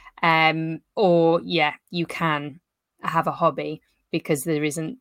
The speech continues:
the structure or the, yeah, kind of commitment there, or that, that's the way people perceive it. Um, I recently did a,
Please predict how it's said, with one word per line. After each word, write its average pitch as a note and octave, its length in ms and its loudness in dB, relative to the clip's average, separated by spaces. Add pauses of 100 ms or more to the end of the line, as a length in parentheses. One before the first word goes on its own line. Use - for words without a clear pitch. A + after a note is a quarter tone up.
(100)
the D#3+ 80 -6
structure - 1120 0
or D#3 340 -2
the, D3+ 540 2 (880)
yeah, E3+ 340 2
kind E3 200 -2
of D#3+ 80 -8
commitment G3 720 0
there, A#3 380 6
or F#3+ 240 0
that, F3 260 2
that's E3 280 2
the F#3 100 -2
way F3 200 2
people F3+ 360 -10
perceive F#3+ 500 -6
it. B3+ 160 -4 (560)
Um, F3+ 240 2
I F3 40 0
recently F3+ 440 -2
did F3 220 0
a, E3+ 360 2